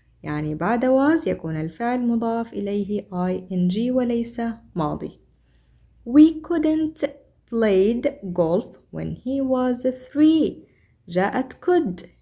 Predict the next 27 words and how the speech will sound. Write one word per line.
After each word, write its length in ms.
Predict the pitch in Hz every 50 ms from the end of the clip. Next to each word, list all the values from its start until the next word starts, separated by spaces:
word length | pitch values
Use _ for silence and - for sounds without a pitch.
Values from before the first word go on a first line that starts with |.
| _ -
إذن 180 | 160 156 151 156
الفعل 380 | 156 156 - - 160 160 160
يأتي 300 | 165 170 175 175 - 247
بعدها 640 | 233 240 240 247 254 233 247 220 233 247 247 240 - - - -
بصورته 640 | 175 - - - 180 185 190 202 190 220 220 240
الأصلية. 760 | 254 - - 262 262 - - 277 285 285 277 262 - - - - _ _ _ _ _ _ _ -
إذن 300 | 160 160 160 160 156 156
we 120 | 156 165
couldn't 600 | 165 - - 247 247 247 285 285 285 285 - - 294 294 - -
play 600 | - 294 285 302 311 311 320 320 302 226 185 156 - - _ _ 175
golf 400 | 170 170 160 170 196 254 269 - - _ _ -
when 160 | 156 156 156 160 -
he 140 | 220 233 247
was 600 | 247 247 240 240 240 240 240 226 240 240 226 -
three. 240 | - - - - - - _ _ _ _ _ _ _ _ _ _ _ _ _ _ _ _ _ _ _ _ _ _ _ _ _ _ _ _ _ - _ _ _ _ -
Answer 360 | 285 302 311 - - 285 277
the 140 | 262 277 277
questions. 640 | 269 - 170 165 - - - - 170 165 165 175 175
علينا 480 | 175 190 226 214 180 165 156 160 180 -
أن 200 | 240 247 254 262
نجيب 260 | 262 254 262 262 262 240
على 180 | 233 233 240
الأسئلة 560 | 233 226 233 226 - - 220 220 220 220 220 -
التالية. 680 | 254 254 - - 175 156 151 160 160 160 156 156 156 165
Was 260 | 196 226 262 285 294
he 300 | 294 - - 277 269 269
eating 420 | - 262 269 269 269 - 170 160